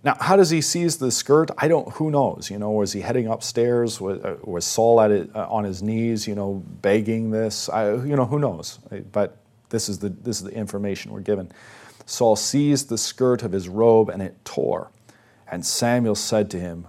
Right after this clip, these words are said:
I mean, this almost gives you chills. "The Lord has torn the kingdom of Israel from you this day and has given it to a neighbor of yours who is better than you."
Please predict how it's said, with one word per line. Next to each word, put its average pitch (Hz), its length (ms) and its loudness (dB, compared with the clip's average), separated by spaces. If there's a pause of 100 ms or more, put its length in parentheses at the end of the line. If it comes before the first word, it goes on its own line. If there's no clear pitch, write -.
I 95 40 -14
mean, 92 120 -4
this 113 200 2
almost 104 280 -4
gives 92 220 -8
you - 60 -14
chills. - 560 -12 (500)
"The 101 120 0
Lord 117 460 4
has 101 400 -4
torn 127 420 -2
the 104 100 -2
kingdom 123 680 -4 (720)
of 104 260 -4
Israel 113 480 4
from 90 280 -2
you 113 300 2
this 104 300 2
day 92 480 0 (300)
and 98 160 -4
has 90 180 -4
given 120 340 2
it 117 260 -4
to 101 180 -4
a 98 60 -2
neighbor 95 480 -4
of 85 80 -4
yours 92 540 -6 (160)
who 104 180 -2
is 82 140 -4
better 90 480 -4 (140)
than 82 340 -8
you." 80 380 -10